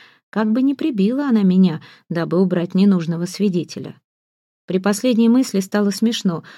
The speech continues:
Образ Шторм совсем не вязался с теми байками, что я слышал о ведуньях. Хотя слышал-то я немного.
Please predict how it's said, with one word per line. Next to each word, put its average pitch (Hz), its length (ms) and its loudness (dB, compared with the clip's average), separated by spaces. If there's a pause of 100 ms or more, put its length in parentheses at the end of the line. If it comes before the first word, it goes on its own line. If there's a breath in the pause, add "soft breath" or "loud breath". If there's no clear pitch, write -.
(120)
Образ 185 400 0
Шторм 214 420 -2
совсем 190 520 -2
не 185 160 2
вязался 185 520 -2
с 170 60 -10
теми 170 300 -4
байками, 175 520 -2
что - 180 -4
я 190 160 2
слышал 214 440 -2
о 185 120 0
ведуньях. 151 640 -4 (240 loud breath)
Хотя 226 340 -2
слышал-то 240 560 -4
я 165 260 -2
немного. 214 760 0